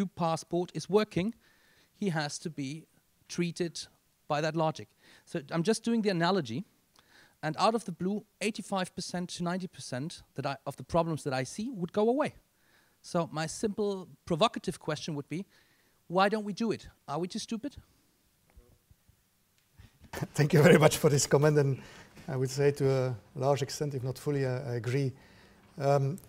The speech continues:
Speaker 2: but what my first call was, we should move away from that labor thing, income. I mean, I'm not talking about labor law. I always laugh at my colleagues of labor law. I'm very sorry for the ones who are sitting here. Uh, very often I, I say to them, "You're still in the Middle Ages."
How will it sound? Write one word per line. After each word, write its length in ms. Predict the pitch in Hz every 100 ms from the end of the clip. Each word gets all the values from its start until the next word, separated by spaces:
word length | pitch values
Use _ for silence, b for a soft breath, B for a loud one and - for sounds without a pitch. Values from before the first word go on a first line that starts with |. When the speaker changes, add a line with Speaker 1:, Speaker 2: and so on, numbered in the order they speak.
| - - - -
Speaker 2:
but 140 | 170
what 160 | 170 202
my 100 | 160
first 340 | 185 190 -
call 220 | 175 175
was, 300 | 165 165 - -
we 60 |
should 200 | 147 165
move 320 | 160 151 165 147
away 220 | 143 160
from 160 | 151
that 160 | 139 131
labor 260 | 139 156 135
thing, 280 | 127 101 98 - - 190
income. 380 | 180 175 117 92 - - - - b b b b - - - - -
I 60 |
mean, 260 | 151 151 185 - - - - -
I'm 80 | 175
not 140 | 214
talking 240 | 208 190 165
about 200 | 156 139
labor 280 | 147 143
law. 520 | 127 127 139 160 151 208 - - -
I 200 | 143 127
always 280 | 131 151 143
laugh 300 | 139 147 -
at 120 | 147
my 100 | 151
colleagues 340 | 131 131 139 135
of 120 | 110
labor 260 | 113 127 139
law. 140 | 151
I'm 120 | 127
very 180 | 123 131
sorry 240 | - 139
for 120 | 127 123
the 80 |
ones 200 | 123 135
who 80 | -
are 40 | 123
sitting 260 | 151 143
here. 140 | 139 143 b b b b b -
Uh, 120 | 139 185
very 220 | 139 151
often 220 | 151 143
I, 40 | 135
I 260 | - 143
say 140 | 131 151
to 40 |
them, 140 | 151 147
"You're 100 | 139
still 280 | - 165
in 160 | 175 156
the 100 | 143
Middle 280 | 143 175 156
Ages." 480 | 139 113 104 -